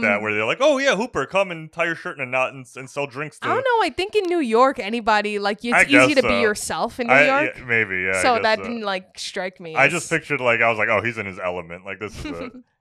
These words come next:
Speaker 2: <laughs>
Speaker 1: a gay club." And, um,
Speaker 2: Interesting.
Speaker 1: but yeah, I do think they frame it good where, like, you see, he's like, "Oh, Alyssa's been dancing for hours." And, like, if you know, you actually can see she is dancing with a woman, but the way the camera's framed, the woman's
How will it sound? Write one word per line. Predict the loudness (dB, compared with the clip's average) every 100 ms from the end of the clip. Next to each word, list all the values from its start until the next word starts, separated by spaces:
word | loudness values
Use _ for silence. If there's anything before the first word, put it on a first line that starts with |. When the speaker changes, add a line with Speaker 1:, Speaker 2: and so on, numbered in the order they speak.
| _
Speaker 2:
<laughs> |
Speaker 1:
a | -4 -4 -6 -8
gay | -8 -8
club." | -8 -6 -6 -6
And, | -6
um, |
Speaker 2:
Interesting. | -6 -6 -8 -8 -10 -12 -14 -18 _ _ 0
Speaker 1:
but | 2
yeah, | 6 6
I | 4
do | 0
think | -4 -2
they | -4
frame | 0 0 0
it | -2
good | -2
where, | 0 -2
like, | -4 -8
you |
see, | -12 -8 -8
he's | -8 -10
like, | -2
"Oh, | 0 0
Alyssa's | -2 -10
been | -8 -2
dancing | -2 -2 -8
for | -2
hours." | 2 4 2 -2
And, | -2
like, | -4 -4
if | -6 -6
you | -6
know, | 2 2 2
you | 0 -4
actually | -4 -12
can | -12
see | -10 -10
she | -8
is | -8 -6
dancing | -8 -8 -10
with | -8
a | -8
woman, | -8 -6 -6
but | -8
the | -8
way | -6 -6
the |
camera's | -6 -4 -4 -6
framed, | -10 -4 -4 -4
the | -8
woman's | -8 -8